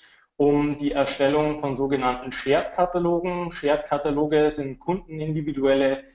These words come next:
Kataloge mit einem speziellen Pricing, das auf Kundenebene beziehungsweise auf Kundengruppenebene einschränkbar ist.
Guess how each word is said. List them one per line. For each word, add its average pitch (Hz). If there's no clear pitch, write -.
Kataloge 165
mit 143
einem 139
speziellen 139
Pricing, 170
das 135
auf 131
Kundenebene 156
beziehungsweise 139
auf -
Kundengruppenebene 139
einschränkbar 113
ist. -